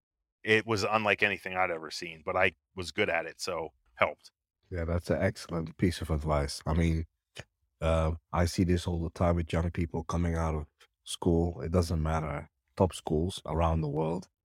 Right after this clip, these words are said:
Speaker 2: And the first thing they hit their head on is writing,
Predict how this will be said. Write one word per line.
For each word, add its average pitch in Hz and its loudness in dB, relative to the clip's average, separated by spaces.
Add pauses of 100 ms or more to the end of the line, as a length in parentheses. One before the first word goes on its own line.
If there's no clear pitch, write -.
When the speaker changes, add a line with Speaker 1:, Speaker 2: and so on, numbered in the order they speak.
(600)
Speaker 2:
And 78 2 (120)
the 82 -2
first 90 0
thing 82 2
they 78 0
hit 82 2
their 76 2
head 80 2
on 76 0 (420)
is 78 -2
writing, 76 0